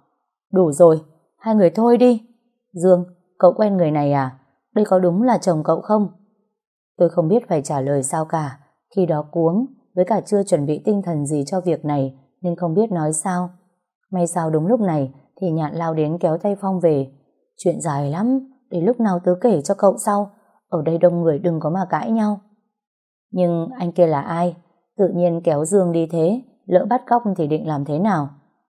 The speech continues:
"Cậu bỏ tớ ra." "Không phải bắt cóc đâu, cậu yên tâm đi." "Không,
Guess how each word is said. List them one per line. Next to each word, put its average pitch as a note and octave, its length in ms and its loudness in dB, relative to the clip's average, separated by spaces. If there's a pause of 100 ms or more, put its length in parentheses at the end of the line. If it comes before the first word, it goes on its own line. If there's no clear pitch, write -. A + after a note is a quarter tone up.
"Cậu E3 260 4
bỏ D#3 260 0
tớ D#3 200 0
ra." G3 320 -4 (640)
"Không E3 180 -6
phải D3 100 -4
bắt D#3 200 -2
cóc G#3+ 220 -4
đâu, E3+ 300 2 (240)
cậu - 140 0
yên F#3+ 260 0
tâm F#3+ 220 0
đi." F#3 240 2 (600)
"Không, E3 300 0